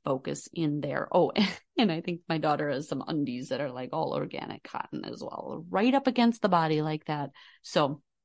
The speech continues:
yeah. Let's see. Next, cleaner bath and bodies. So we know that Bath and Body Works might have some nice smells, but the,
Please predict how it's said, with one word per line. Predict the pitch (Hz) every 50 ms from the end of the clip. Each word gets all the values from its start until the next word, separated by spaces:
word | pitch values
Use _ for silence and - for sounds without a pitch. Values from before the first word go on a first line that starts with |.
| _ _ _ _ _ - -
yeah. | 180 - - - _ _ - - - - - - - _ _ _ _ _ _ _ -
Let's | - 101 107 208 -
see. | - - - - _ _ -
Next, | 170 175 180 196 196 - - - - - - - _ -
cleaner | - - - 202 196 196 202 214 233 247 247
bath | 220 190 160 156 165 - 202
and | 202 214 208 196
bodies. | - 202 214 247 285 294 277 254 233 220 202 185 180 175 175 170 170 151 143
So | - - - - - - - 180 165 170 170 175
we | 175 175 175
know | 175 175 175 180 185 190 196 202
that | 202 214 208 208
Bath | 190 180 185 202
and | 196 180
Body | 175 175 180 175
Works | 180 170 170 170 - -
might | 175 160 156 -
have | 185 185 180 180
some | - 208 214 220
nice | 226 233 240 247 240 -
smells, | - - 220 214 208 202 202 202 202 202 196 190
but | 175 170 170 - -
the, | 160 175 160 151 151 156 156